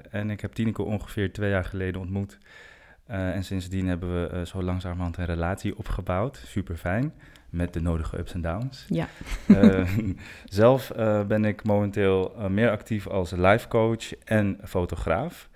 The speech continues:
Speaker 1: Maar ik reis zo af en toe ook de wereld rond voor destination weddings met mijn maatje Jamie Peters. Alleen door de coronamaatregelen is dat nu wat rustiger. Dus ik heb wat tijd over en ik dacht, eh,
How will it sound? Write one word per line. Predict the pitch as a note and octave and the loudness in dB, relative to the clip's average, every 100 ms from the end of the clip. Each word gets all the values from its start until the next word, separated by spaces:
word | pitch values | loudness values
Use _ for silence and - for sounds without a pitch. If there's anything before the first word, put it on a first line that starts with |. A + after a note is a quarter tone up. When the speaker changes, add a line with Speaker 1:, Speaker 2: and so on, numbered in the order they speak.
| - - - - | -20 -20 -20 -4
Speaker 1:
Maar | A2+ A#2 A#2 | 4 4 4
ik | - - | 0 -6
reis | - G2+ A#2 | 2 4 4
zo | - | 4
af | G2 - | 0 -2
en | |
toe | - G#2+ | -4 0
ook | G#2+ G2+ | 0 2
de | F2+ | 4
wereld | G2 G2 F2+ | 4 4 2
rond | F2+ F2 F2 | -2 -2 -2
voor | - - F2+ E2 | -6 -8 -4 -4
destination | E2+ - F2+ F#2+ G2+ F#2 | -4 -6 -2 0 0 0
weddings | E2+ D#2+ F#2 A2 | 0 0 -2 -6
met | F2 - | -8 -6
mijn | E2 | -4
maatje | E2+ E2+ F2+ | -2 -2 -4
Jamie | D#2+ E2+ D#2+ D#2+ - | -4 -2 -2 -4 -4
Peters. | F#2 F#2 E2+ F2+ A#2+ - - - - - | -2 -2 -4 -8 -10 -16 -20 -20 -20 -8
Alleen | A2+ A2+ G#2+ | -2 0 2
door | F#2+ | 0
de | F#2 | -2
coronamaatregelen | F2+ E2+ E2+ E2 D#2 D2+ C2+ C#2+ C#2+ - | -2 0 0 -2 -4 -6 -8 -10 -10 -10
is | D#2+ - | -10 -10
dat | D#2+ | -10
nu | E2 C#2+ | -10 -10
wat | C#2 | -6
rustiger. | F#2+ G2 G2+ - G2+ A#2+ - - - - - - | -4 -4 -6 -4 -4 -6 -14 -20 -20 -20 -20 -8
Dus | - A#2 | -4 -2
ik | - | -2
heb | C3 | -2
wat | B2+ | 2
tijd | C3 C3 | 4 4
over | - C3 B2+ G#2 | 4 0 0 0
en | G2 | 0
ik | F2+ | 0
dacht, | F2+ - F2+ | -4 -4 -4
eh, | E2 | -4